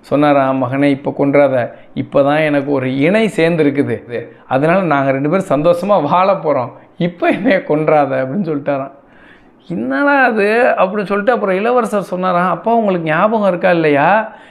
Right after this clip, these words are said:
நீங்க இப்போ அகால மரணம் அடையாட்டி இந்த ராஜ்யம் கிடையாது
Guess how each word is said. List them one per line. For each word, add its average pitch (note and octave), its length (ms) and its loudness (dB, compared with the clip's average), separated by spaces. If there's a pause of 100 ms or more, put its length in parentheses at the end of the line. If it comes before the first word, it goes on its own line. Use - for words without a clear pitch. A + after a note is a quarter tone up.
(220)
நீங்க G3 240 2 (100)
இப்போ C#3+ 240 0 (160)
அகால A3 360 4
மரணம் F#3+ 420 0
அடையாட்டி F#3+ 540 2 (840)
இந்த G#3 240 2 (460)
ராஜ்யம் G#3+ 420 0
கிடையாது G3+ 300 4